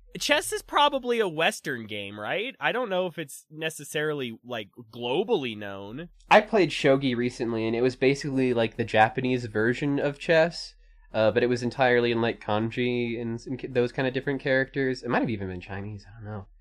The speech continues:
Speaker 1: See?
Speaker 2: But
Speaker 1: So if you're not
Speaker 2: Mahjong.
Speaker 1: familiar with chess, uh, it is, it is the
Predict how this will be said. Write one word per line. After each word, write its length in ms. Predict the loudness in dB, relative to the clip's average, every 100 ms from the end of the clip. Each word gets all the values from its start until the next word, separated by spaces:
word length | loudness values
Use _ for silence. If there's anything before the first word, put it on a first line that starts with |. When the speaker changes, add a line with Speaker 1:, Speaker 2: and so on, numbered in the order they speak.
| _ _
Speaker 1:
See? 340 | -10 -6 -6 -4
Speaker 2:
But 280 | -2 -2 -6 _ _ _ _ _ _ -14 -14 -14 _ _ -20 _ _ _
Speaker 1:
So 220 | 2 4
if 60 | 6
you're 100 | 4
not 280 | 6 6 6
Speaker 2:
Mahjong. 0 |
Speaker 1:
familiar 460 | 4 2 4 2
with 180 | 0 -2
chess, 460 | -4 -4 -4 -10 -4
uh, 260 | -2 0 -2
it 160 | -2 -2
is, 320 | -2 -4 -8
it 120 | -6
is 280 | -2 -2 -4
the 420 | -8 -6 -4 -6